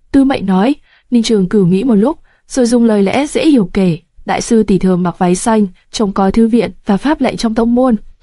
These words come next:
Thư các giảng dạy yên tĩnh, pháp lệnh nghiêm khắc, hai điều này sao có thể dành cho một người, xem ra các ngươi ở Quan Trung thật sự thiếu người. Được rồi, không cần nói thêm,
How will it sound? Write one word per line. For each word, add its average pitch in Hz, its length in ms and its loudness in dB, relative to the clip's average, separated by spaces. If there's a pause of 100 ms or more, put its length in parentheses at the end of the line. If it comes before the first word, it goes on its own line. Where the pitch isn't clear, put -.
Thư 285 160 2
các 330 160 0
giảng 214 200 0
dạy 185 160 -2
yên 226 200 2
tĩnh, 233 260 0 (360)
pháp 220 180 0
lệnh 214 180 -2
nghiêm 185 120 2
khắc, 262 280 -6
hai 220 200 -2
điều 196 140 2
này 175 240 0
sao 196 200 -2
có 190 120 -2
thể 220 160 0
dành 185 180 0
cho 208 140 0
một 202 160 2
người, 180 300 0 (160)
xem 247 260 -2
ra 226 120 0
các 254 160 -4
ngươi 240 140 2
ở - 100 -2
Quan 208 180 -2
Trung 220 180 0
thật 196 100 0
sự - 220 -4
thiếu 196 200 0
người. 220 300 0 (240)
Được 247 160 0
rồi, 240 260 0 (120)
không 285 240 -4
cần 226 140 0
nói 196 160 0
thêm, 233 240 0